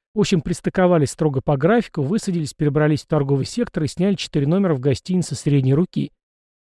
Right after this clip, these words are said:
Решили не шиковать, значит? Без понятия. Сняли номера, пока заплатили за трое суток вперёд. И сразу же зафрахтовали на этот же срок каботажник. Номер, название, владелец интересует? Нет, главное, что вы их отслеживаете.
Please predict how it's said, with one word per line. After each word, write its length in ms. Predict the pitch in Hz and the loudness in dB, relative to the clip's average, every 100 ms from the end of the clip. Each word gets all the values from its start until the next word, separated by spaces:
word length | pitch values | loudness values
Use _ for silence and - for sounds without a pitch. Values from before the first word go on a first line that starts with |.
| _ _ _ _ | _ _ _ _
Решили 380 | 151 143 - 160 | 0 2 2 0
не 120 | 143 | 0
шиковать, 460 | 139 131 143 151 240 | -2 -2 0 2 0
значит? 360 | 190 135 - - _ _ _ _ | -2 -6 -10 -18 _ _ _ _
Без 180 | 180 170 | -8 -6
понятия. 560 | - 185 135 113 131 131 _ _ _ | 0 2 0 -4 -10 -12 _ _ _
Сняли 300 | - 233 226 | 0 4 4
номера, 420 | 180 156 160 226 | 4 4 2 0
пока 260 | - 147 160 | -2 -2 -2
заплатили 480 | 135 - 151 - 165 | -4 -2 -4 -2 -2
за 180 | 139 | -2
трое 240 | 135 175 170 | -2 -2 -2
суток 300 | - 151 - | -4 -10 -12
вперёд. 400 | - 170 139 - _ _ _ _ _ | -2 0 0 -4 _ _ _ _ _
И 80 | 160 | -6
сразу 360 | - 190 240 | -2 0 0
же 60 | 165 | 0
зафрахтовали 680 | 131 135 156 - 151 202 185 | -2 -4 -4 0 2 2 2
на 180 | 147 | 2
этот 160 | 151 147 | 0 -2
же 120 | 123 | -4
срок 280 | 123 165 160 | -4 -4 -4
каботажник. 720 | - 147 170 - 131 101 120 - | -4 -2 0 2 0 -2 -8 0
Номер, 340 | 190 233 160 | 4 4 4
название, 520 | 139 123 160 214 175 | 0 -2 0 0 0
владелец 460 | 131 135 160 147 - | 0 0 2 0 -2
интересует? 580 | 123 127 120 - 254 - _ _ _ _ _ _ _ _ _ | -4 -4 -2 -2 -2 -4 _ _ _ _ _ _ _ _ _
Нет, 320 | 214 240 139 - | 2 4 4 0
главное, 280 | 151 214 220 | 2 4 4
что 160 | - 190 | 2 0
вы 60 | |
их 120 | 180 | 0
отслеживаете. 720 | 208 - 202 156 113 120 151 | -2 -4 0 0 0 -4 -10